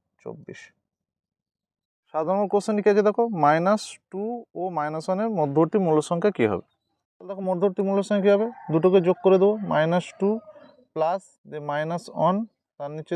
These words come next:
দুই, তাহলে কত? মাইনাস টু প্লাসে মাইনাসে মাইনাস, মাইনাস ওয়ান বাই টু সমান সমান কত? মাইনাস থ্রি বাই টু। তাহলে মাইনাস টু ও মাইনাস ওয়ানের মধ্যবর্তী মূ-, মূল সংখ্যা কত হবে? মাইনাস থ্রি বাই টু। পাঁচ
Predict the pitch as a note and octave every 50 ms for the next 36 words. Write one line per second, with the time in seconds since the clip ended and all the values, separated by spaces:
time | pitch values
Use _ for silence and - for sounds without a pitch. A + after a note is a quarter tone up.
0 | D#3+ D3 D#3 F3 G3+ A3+ - _ _ _ _ _ _ _ _ _ _ _ _ -
1 | C#3+ D3+ D#3 E3+ F3 F3 F#3 E3+ D3+ D3 D3 D3+ D#3 E3 D#3+ - - - - G3+
2 | A3+ B3 - _ _ _ _ _ _ - C#3+ C#3+ C#3+ - F3 E3 E3 E3 E3+ -
3 | - E3 D#3 D3 C#3+ C#3+ D3+ E3+ F#3 F#3 - - D3+ C#3+ C#3 C#3 C#3+ D3 D3 -
4 | F3+ F#3+ G#3+ A#3+ - _ - - B2+ B2+ C3 C3+ C#3+ - - G3 A3 B3 - _
5 | _ _ _ _ _ D3 D3 C#3+ D#3 E3 E3 E3 F3 D#3+ D3 C3+ C3+ C#3+ D#3+ F#3+
6 | G#3 - - - - - C#3+ C#3+ C#3+ D#3 D#3 C#3+ C3 - - A2+ - - _ -
7 | A2+ A#2 A#2 A#2+ B2 C3 C#3 D#3 F3+ F#3+ - - - - F3+ F3 F3 E3+ D#3 C#3+
8 | C3+ C3+ C#3+ C#3 D3+ D3 D3+ E3+ D#3+ C#3+ C3+ B2 C#3+ D3 D3 - D3+ D3 C#3+ C#3
9 | - _ - - - - - _ _ B2+ C3+ C#3+ D3 - E3 E3 D3+ D#3+ E3 F#3+
10 | G#3+ A3 F#3+ D3 C3+ - D3 F3+ G#3 - - - - - C3 C3 C#3+ F3 A#3+ B3
11 | - _ A2+ G2 - _ _ _ _ _ _ _ _ _ _ _ _ _ _ _
12 | _ _ _ _ _ _ _ _ _ _ _ _ _ _ _ _ - B2+ C3+